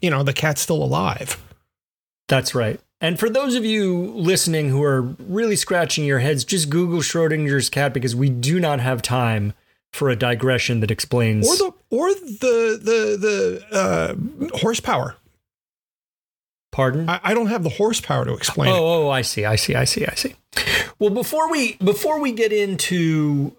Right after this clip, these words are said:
Speaker 2: um, kinda how, how you can know what's going on, let's first talk about what's at stake.
Speaker 1: Mm-hmm.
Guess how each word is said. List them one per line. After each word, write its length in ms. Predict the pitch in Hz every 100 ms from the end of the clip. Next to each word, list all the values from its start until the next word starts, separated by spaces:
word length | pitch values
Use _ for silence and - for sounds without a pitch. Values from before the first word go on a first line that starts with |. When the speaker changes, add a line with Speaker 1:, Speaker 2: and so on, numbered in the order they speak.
| -
Speaker 2:
um, 600 | 175 135 127 117 117 143 _ _ _ _ _ _ _
kinda 260 | - 180 160
how, 440 | - 180 175 190 - -
how 300 | - 180 180
you 240 | 160 175
can 340 | 139 147 143
know 300 | 147 156 135
what's 320 | 123 131 127 -
going 320 | 135 127 127
on, 360 | 131 113 110
let's 560 | 147 165 226 - - - -
first 260 | 214 202 -
talk 240 | 175 160
about 380 | 143 135 127 -
what's 260 | 135 131 -
at 100 | -
stake. 500 | - 120 - - -
Speaker 1:
Mm-hmm. 300 | 175 127 175